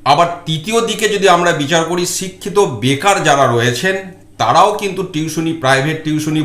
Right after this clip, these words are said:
পড়িয়ে তাদের, আহ, জীবিকা নির্বাহ করবেন, এটাও তাদের স্বাধীনতা রয়েছে। তাহলে এই তিনটেকে ব্যালেন্স করতে গেলে আমাদের এই নিয়মটাকেই একটুখানি যদি সংশোধন করা হয়, তাহলে সমস্ত বিষয়টাই কিন্তু ঠিক হয়।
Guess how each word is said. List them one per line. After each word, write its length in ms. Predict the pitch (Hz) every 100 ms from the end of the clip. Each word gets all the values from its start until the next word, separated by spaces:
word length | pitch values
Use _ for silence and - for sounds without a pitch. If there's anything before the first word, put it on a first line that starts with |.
| -
পড়িয়ে 480 | 131 160 170 170 - - -
তাদের, 420 | 123 131 143 -
আহ, 220 | 123 117 104
জীবিকা 560 | 143 160 165 165 160 120
নির্বাহ 440 | 120 139 151 175
করবেন, 440 | 170 165 165 180 170 -
এটাও 320 | 120 170 185
তাদের 240 | 160 143
স্বাধীনতা 540 | 139 - 107 127 127 123
রয়েছে। 480 | 101 104 95 - 76 - - - -
তাহলে 160 | 156 180
এই 460 | 180 170 185 -
তিনটেকে 540 | - 175 180 185 202 214
ব্যালেন্স 520 | 135 127 143 202 196
করতে 340 | - 196 202
গেলে 280 | 190 202 208 -
আমাদের 380 | 123 175 180 185
এই 100 | 185
নিয়মটাকেই 960 | 127 127 165 220 233 233 226 233 254
একটুখানি 600 | - 170 170 180 170 170
যদি 220 | 160 160
সংশোধন 680 | 160 - 135 139 196 220 208
করা 260 | - 117 101
হয়, 260 | 107 170 202 - - -
তাহলে 160 | 165 143
সমস্ত 460 | - 160 185 190 208
বিষয়টাই 500 | 151 139 180 180 196
কিন্তু 360 | 170 170 175 -
ঠিক 200 | 120 90
হয়। 200 | 85